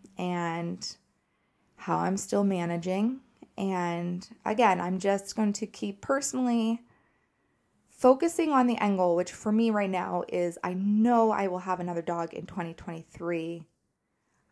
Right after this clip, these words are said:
I just need to be patient and find ways to fill the void in the interim. And I haven't found those things yet, but I'm working on it every single day. So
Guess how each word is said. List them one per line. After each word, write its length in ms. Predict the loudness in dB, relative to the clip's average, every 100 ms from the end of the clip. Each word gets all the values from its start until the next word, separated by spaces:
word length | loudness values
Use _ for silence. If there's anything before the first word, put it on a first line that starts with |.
| _
I 200 | 2 2
just 240 | 0 -4
need 180 | -4 -6
to 120 | -8 -10
be 140 | -10
patient 920 | -6 -2 -2 -2 -8 -8 -10 -12 -14 -16 _
and 800 | -8 -8 -8 -8 -10 -10 -12 -14 _ _ _ _ _ _ _ _ _ _ _ _
find 920 | -20 4 6 6 4 2 -2 -4 -6
ways 760 | 0 4 4 4 0 -2 -6 -10 -8
to 180 | -6
fill 420 | -6 2 6 6 6
the 100 | 4
void 640 | 6 6 4 2 0 -4
in 140 | -2 -2
the 80 | -2
interim. 760 | -2 -4 -6 -8 -6 -6 -8 -4
And 320 | -2 -2 -2 -2
I 100 | 0
haven't 340 | 0 0 0
found 320 | 6 8 8
those 160 | 6 4
things 240 | 2 4
yet, 240 | 4 2 2
but 100 | 2
I'm 320 | 2 2 4
working 320 | 4 2 0
on 180 | 0 0
it 120 | 0
every 240 | 0 0 -2
single 240 | -4 -4
day. 400 | -2 -2 -4 -6
So 380 | -6 0 0 0